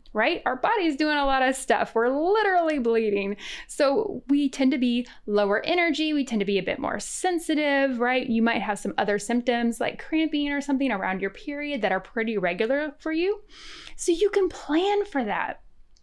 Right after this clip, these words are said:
I literally, when I see on my calendar that I'm approaching my period and that it's probably going to start that week, I schedule at least one,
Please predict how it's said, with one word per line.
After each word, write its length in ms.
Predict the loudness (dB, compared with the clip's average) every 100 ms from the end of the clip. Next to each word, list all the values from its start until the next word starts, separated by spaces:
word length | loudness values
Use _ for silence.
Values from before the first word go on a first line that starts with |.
| -20 -6
I 380 | 0 2 4 4 4
literally, 580 | 2 2 2 2 2 -2 -10 -16 -4
when 120 | -2
I 200 | 2 0
see 400 | 0 -2 0 0 0
on 160 | 4
my 160 | 4 2
calendar 640 | 0 0 0 0 0 0 -4 -14 -18 -8
that 160 | -2 0
I'm 180 | 2
approaching 760 | 0 -2 0 0 0 0 0 0 2
my 140 | 0
period 480 | 0 0 0 2 0
and 100 | 0
that 80 | -2
it's 120 | -4
probably 360 | -4 4 4
going 220 | 4 4 2
to 60 |
start 340 | 0 0 0 0
that 200 | -2 -2
week, 280 | -4 -6 -12 -14 -16 -18 -2
I 260 | 0 2 2
schedule 760 | 0 2 2 2 2 2 0 0
at 240 | 0 0
least 480 | 2 2 0 -2 -2
one, 420 | 0 2 4 4